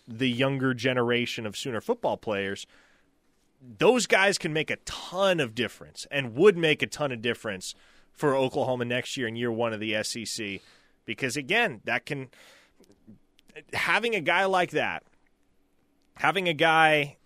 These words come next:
that has all the physical tools and all the measurables,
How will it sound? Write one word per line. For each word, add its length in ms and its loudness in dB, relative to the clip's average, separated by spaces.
that 640 2
has 320 0
all 180 2
the 100 -2
physical 440 -4
tools 580 -4
and 200 -8
all 100 -2
the 100 -4
measurables, 800 -4